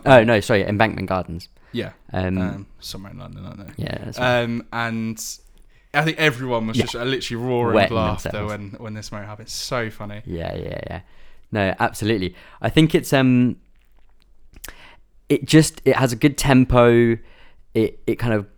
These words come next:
Speaker 1: goes along. It keeps the mystery there. And I think what it does quite well, uh, as, as well is th-,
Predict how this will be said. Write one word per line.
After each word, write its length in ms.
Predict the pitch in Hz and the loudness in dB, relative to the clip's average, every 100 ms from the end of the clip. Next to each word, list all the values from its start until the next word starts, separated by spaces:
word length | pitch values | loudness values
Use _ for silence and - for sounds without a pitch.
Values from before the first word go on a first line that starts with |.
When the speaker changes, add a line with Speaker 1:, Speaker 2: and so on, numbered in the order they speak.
| - | -8
Speaker 1:
goes 260 | - 120 120 | 4 4 6
along. 240 | 120 113 110 | 4 4 2
It 100 | - | -2
keeps 340 | - 143 - | 0 0 2
the 120 | 143 | 6
mystery 440 | 131 131 - 135 120 | 6 6 4 0 2
there. 500 | 104 98 92 92 - | 4 4 2 0 -2
And 100 | 101 | -2
I 80 | 98 | -2
think 340 | 95 113 110 - - - _ - | -2 -2 -2 -4 -16 -20 _ -20
what 420 | - 113 110 113 | -14 -4 0 0
it 120 | 104 | 4
does 200 | 127 131 | 4 4
quite 200 | - 139 | 6 6
well, 260 | 120 113 101 | 6 4 4
uh, 120 | 92 - - - | -2 -8 -16 -12
as, 160 | 98 - - | -12 -14 -12
as 120 | 87 | -8
well 300 | 90 101 110 110 - | -4 -2 -4 -8 -8
is 720 | 104 101 95 92 95 95 - - - - - - - - - - - | -2 0 0 -2 -4 -6 -10 -16 -20 -20 -20 -20 -20 -20 -20 -20 -20
th-, 120 | - | -18